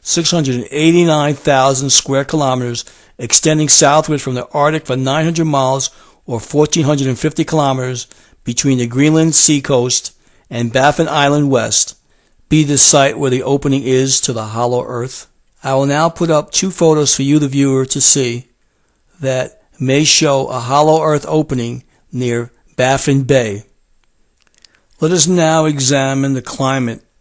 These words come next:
in Baffin Bay. The main visitor season in the Baffin region is May to August.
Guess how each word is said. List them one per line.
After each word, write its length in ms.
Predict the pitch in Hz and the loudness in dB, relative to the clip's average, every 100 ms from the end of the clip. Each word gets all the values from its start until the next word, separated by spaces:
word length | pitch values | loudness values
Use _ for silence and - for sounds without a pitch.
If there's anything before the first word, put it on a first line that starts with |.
| _ - | _ -8
in 180 | 113 | -8
Baffin 460 | 110 110 110 117 107 | -4 -6 -6 -6 -8
Bay. 380 | 107 101 101 110 _ _ _ _ _ | -6 -8 -10 -14 _ _ _ _ _
The 100 | 131 | 2
main 280 | 139 165 180 | 4 6 6
visitor 360 | 165 151 147 | 4 4 2
season 500 | 135 - 147 135 127 | 2 4 4 2 0
in 140 | 131 117 | -4 -4
the 80 | 110 | -2
Baffin 420 | 123 127 135 120 | -2 0 -2 -2
region 380 | 123 120 127 127 | -2 -2 -4 -6
is 220 | 117 120 | -8 -4
May 340 | 117 123 127 | -2 0 -2
to 80 | 127 | -4
August. 680 | 127 117 113 104 - - | -4 -4 -4 -8 -8 -8